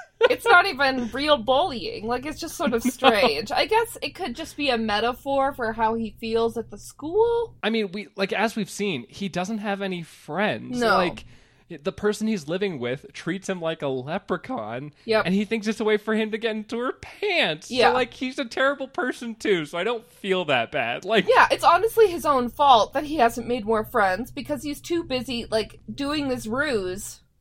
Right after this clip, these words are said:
Speaker 1: because
Speaker 2: Yeah,
Speaker 1: he
Speaker 2: to
Speaker 1: thinks pot of gold is a vagina euphemism.
Speaker 2: <laughs> So we can get some sweet poon.
Speaker 1: It, it's gross.
Speaker 2: <laughs> It is. It is gross.
Speaker 1: Yeah, I think the song is mostly, like, unnecessary to the plot.
Speaker 2: Well,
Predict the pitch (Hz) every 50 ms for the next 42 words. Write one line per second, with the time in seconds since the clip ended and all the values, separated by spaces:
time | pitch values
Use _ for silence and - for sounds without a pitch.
0 | _ _ _ _ _ _ _ - 285 277 - 165 156 151 151 151 156 - - 302
1 | 277 285 277 - - - - 302 294 294 294 262 214 208 247 254 285 277 254 233
2 | 233 226 - - 233 220 262 240 208 202 - - 208 - 233 240 - 269 254 330
3 | 508 494 466 302 254 233 240 240 - 247 233 233 220 220 208 202 180 170 165 160
4 | 165 196 - - - - - - - - - 165 165 160 165 165 170 170 - -
5 | 139 127 - - - 156 156 156 147 _ - - 160 156 147 131 120 120 123 123
6 | - - - - - - - - - - - _ - - - - - - - 240
7 | 311 - - - - - 349 339 427 480 480 440 381 302 247 220 220 - - -
8 | - - 262 214 - - 156 147 139 139 123 117 104 - _ _ _ - 160 143
9 | 135 120 104 - - 104 95 95 - - - - 240 277 277 233 196 233 - -
10 | 254 427 - - 740 719 - 605 571 - - 311 269 294 339 403 349 269 233 240
11 | 339 - - 403 359 294 214 196 - - - 208 202 196 180 165 208 - 254 262
12 | - - 294 277 294 302 302 311 - - 339 262 254 220 - - 202 196 208 269
13 | 370 440 - - - 220 240 233 233 208 -